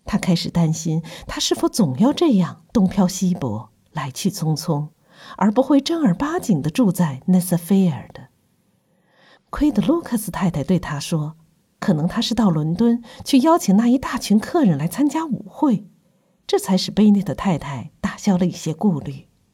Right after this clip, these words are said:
顿时外面纷纷传说，宾类先生要带来十二位女士和七位男士来参加舞会。小姐们听说有这么多女士要来，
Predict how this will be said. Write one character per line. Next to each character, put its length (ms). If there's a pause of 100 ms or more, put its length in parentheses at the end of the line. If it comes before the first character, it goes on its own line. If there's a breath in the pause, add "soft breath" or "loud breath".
(720)
顿 160
时 180
外 160
面 160
纷 200
纷 180
传 260
说， 360 (340 loud breath)
宾 160
类 100
先 260
生 280
要 120
带 160
来 140
十 240
二 220
位 160
女 180
士 300 (200 loud breath)
和 160
七 380
位 200
男 240
士 240
来 180
参 200
加 180
舞 180
会。 400 (800 soft breath)
小 300
姐 160
们 160
听 240
说 240
有 160
这 240
么 100
多 160
女 160
士 200
要 180
来， 320